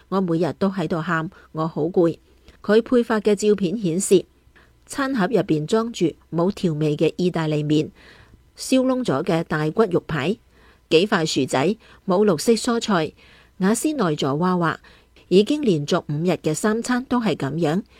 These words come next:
前幾日佢只係食咗麵，因為其他食物都好難食，但今日佢甚至將排骨之外嘅脂肪都食咗，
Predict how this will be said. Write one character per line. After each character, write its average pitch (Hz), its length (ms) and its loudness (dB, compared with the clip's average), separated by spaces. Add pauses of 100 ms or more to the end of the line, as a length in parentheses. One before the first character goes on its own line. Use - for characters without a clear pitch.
(240)
前 160 240 0
幾 185 220 2
日 233 60 2 (300)
佢 190 160 2
只 196 160 0
係 233 160 0
食 143 140 0
咗 143 220 -2
麵， 175 260 2 (560)
因 277 160 -2
為 233 140 0
其 165 200 0
他 220 160 0
食 214 200 0
物 143 180 -2
都 202 160 0
好 160 180 -2
難 160 200 -2
食， - 200 0 (380)
但 196 220 2
今 294 180 2
日 240 60 2
佢 185 260 0
甚 156 300 -2
至 160 160 0
將 214 240 0
排 175 200 -4
骨 185 140 0
之 247 300 -2
外 165 120 0
嘅 135 140 -2
脂 - 220 -6
肪 240 200 0 (120)
都 226 120 2
食 202 180 -2
咗， 151 300 -2